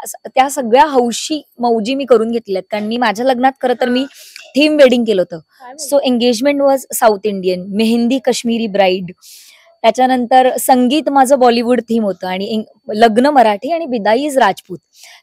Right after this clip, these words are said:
Speaker 1: त्यामुळे सगळे, सगळं मी जगलेली आहे ते. स्क्रीनवरती कलाकार म्हणून ऑफकोर्स असं वाटतं की एक, एक आपला एक छान सिक्वेन्स असायला हवा किंवा आपलं, पण त्यासाठी आता परमेश्वराची जेव्हा इच्छा होईल तेव्हा छान ट्रॅक माझ्यासाठी येईल किंवा नवीन शो येईल माझ्यासाठी.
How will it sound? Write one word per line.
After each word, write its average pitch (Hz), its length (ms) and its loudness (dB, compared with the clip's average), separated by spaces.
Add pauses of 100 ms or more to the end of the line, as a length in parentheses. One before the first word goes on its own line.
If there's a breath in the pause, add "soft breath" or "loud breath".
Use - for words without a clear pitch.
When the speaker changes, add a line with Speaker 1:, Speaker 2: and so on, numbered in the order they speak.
Speaker 1:
त्यामुळे 285 220 2
सगळे, 339 600 4
सगळं 349 380 0
मी 370 120 -2
जगलेली 220 460 4
आहे 180 80 0
ते. 165 180 -12 (1400 soft breath)
स्क्रीनवरती 370 720 2
कलाकार 285 440 6
म्हणून 339 220 4
ऑफकोर्स 285 380 4
असं 247 180 2
वाटतं 226 280 -2 (100)
की 208 100 0
एक, 214 240 -2
एक 240 120 2
आपला 233 220 2
एक 254 140 0
छान 226 140 0
सिक्वेन्स 214 380 -8
असायला 190 320 -2
हवा 170 260 -8 (520 soft breath)
किंवा 254 240 2
आपलं, - 380 -2
पण 330 140 -4
त्यासाठी 320 380 2
आता 311 340 0 (760)
परमेश्वराची 269 640 2
जेव्हा 262 160 2
इच्छा 254 260 -4
होईल 240 240 -2
तेव्हा 208 200 0 (220)
छान 247 180 0
ट्रॅक 247 280 2
माझ्यासाठी 233 500 -2
येईल 202 160 0
किंवा 214 140 0
नवीन 220 280 2
शो 247 220 4
येईल 277 200 4
माझ्यासाठी. 180 540 -12